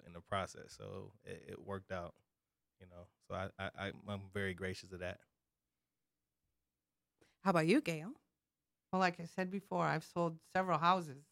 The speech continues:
Speaker 3: on Facebook that way. But the best one is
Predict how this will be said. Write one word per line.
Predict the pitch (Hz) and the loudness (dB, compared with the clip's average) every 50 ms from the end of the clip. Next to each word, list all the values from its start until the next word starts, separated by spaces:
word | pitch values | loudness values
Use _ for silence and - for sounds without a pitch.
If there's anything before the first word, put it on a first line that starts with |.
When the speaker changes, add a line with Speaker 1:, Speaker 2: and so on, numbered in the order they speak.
| _ - - | _ -2 0
Speaker 3:
on | 143 147 143 143 143 143 - - _ _ _ - | 2 2 0 -2 -4 -8 -12 -16 _ _ _ -4
Facebook | 156 147 143 - - 147 156 170 - - - - - _ - | -4 -4 -4 -4 -4 -4 -4 -4 -4 -10 -14 -16 -18 _ -2
that | 156 160 160 - - | 2 4 4 4 4
way. | 165 160 160 | 4 2 2
But | 156 139 - 196 233 262 247 190 185 - - - _ _ _ _ _ _ _ _ _ _ _ _ _ - | 2 2 6 10 12 12 12 10 8 2 -4 -18 _ _ _ _ _ _ _ _ _ _ _ _ _ -10
the | 147 | -6
best | 135 151 226 262 320 302 - - | 2 6 8 8 8 8 6 2
one | 180 151 151 147 | 2 2 4 4
is | 151 143 143 143 143 151 | 2 0 0 -2 -4 -6